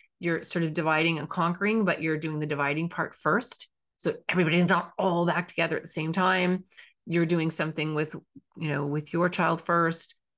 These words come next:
for a little while, and then you're having dinner together. See if you can kind of play around with and move around some of the energy. That can really help. Um, I guess the last thing to remember is, you know what, life is messy. <laughs> It is.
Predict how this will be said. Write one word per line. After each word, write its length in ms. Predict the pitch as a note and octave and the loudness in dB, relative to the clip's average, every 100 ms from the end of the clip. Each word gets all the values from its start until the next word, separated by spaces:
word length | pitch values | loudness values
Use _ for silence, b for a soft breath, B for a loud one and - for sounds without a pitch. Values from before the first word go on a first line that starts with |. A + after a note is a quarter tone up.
| _ _ | _ _
for 80 | F#3 | 2
a 40 | |
little 220 | F3+ F3+ | 4 2
while, 380 | E3+ D#3+ E3 E3 | 2 2 2 0
and 120 | - | -2
then 80 | D3+ | -6
you're 100 | D3+ | -8
having 200 | D3+ D#3+ | -6 0
dinner 220 | E3+ E3 | 2 2
together. 360 | D#3+ E3 D#3+ E3 | 2 0 2 -2
See 220 | E3 C4 | -2 -2
if 80 | C4+ | -2
you 60 | |
can 120 | B3+ B3+ | -2 -2
kind 160 | A#3+ | -2
of 140 | G#3 - | -4 -6
play 380 | - G3 F#3+ | 0 4 6
around 480 | F3+ E3+ D#3+ E3 E3 | 6 4 4 2 0
with 200 | D#3 D#3 | -2 -4
and 220 | - D#3 | -4 -2
move 320 | D#3 E3+ E3+ E3 | -2 0 0 -2
around 640 | D#3 D3 D3+ D3+ D3+ - - | -2 -2 -2 -4 -6 -10 -8
some 160 | E3 | -2
of 40 | D#3 | -2
the 140 | D#3 | -2
energy. 560 | D3 D3+ F#3+ G3+ B3 - _ _ _ _ _ _ _ - | -2 -2 2 2 0 -4 _ _ _ _ _ _ _ -4
That 180 | D#3+ D#3 | -2 0
can 120 | F3+ | 0
really 220 | E3+ E3 | 2 2
help. 380 | D#3 F3 F3 F3 b b b b b _ _ | 2 2 2 -2 b b b b b _ _
Um, 460 | F#3+ F#3+ F3+ F3+ F3 _ _ | 0 2 4 2 0 _ _
I 40 | |
guess 160 | A#3 F4+ | -2 -2
the 100 | D#4 | 0
last 340 | C#4 B3 C4+ | 2 2 0
thing 140 | C4+ C4 | -6 -6
to 80 | B3+ | -4
remember 500 | A#3+ A#3+ A#3 A#3+ A#3+ | -4 -2 -2 0 2
is, 560 | G#3+ A3 G#3+ G3+ - _ _ | 4 2 0 -10 -18 _ _
you 80 | A3+ | -4
know 100 | A3 | -2
what, 300 | A3 A3+ A#3 | 2 2 0
life 300 | A3+ A3+ A#3 | 0 0 0
is 100 | B3 | -2
messy. 460 | B3 A#3 A3+ F#3 E3+ - - | -2 -2 -2 -2 -2 -4 -12
<laughs> 400 | G#3+ - G#3 - | -12 -14 -18 -6
It 160 | - | 0
is. 380 | B3+ A#3 A3+ F3+ | 4 4 4 -2